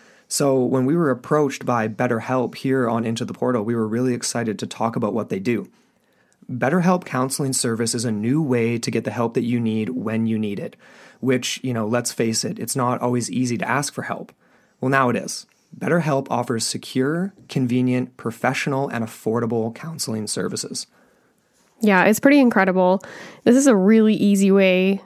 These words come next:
Speaker 2: for you to get help on your own time and at your own pace. It's private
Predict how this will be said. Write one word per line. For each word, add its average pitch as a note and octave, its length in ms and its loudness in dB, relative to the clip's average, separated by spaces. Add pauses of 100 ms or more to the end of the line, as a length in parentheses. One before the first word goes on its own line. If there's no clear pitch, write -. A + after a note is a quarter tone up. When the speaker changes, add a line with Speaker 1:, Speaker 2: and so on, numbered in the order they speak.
Speaker 2:
for - 140 0
you G#3 120 6
to G3+ 60 4
get F#3 160 4
help G3 240 4
on G#3 100 6
your F#3+ 100 6
own F#3+ 140 4
time G3+ 540 4
and G3 180 4
at F3+ 140 2
your F#3 120 4
own F3+ 120 0
pace. - 520 0 (520)
It's F#3 280 2
private A3+ 840 2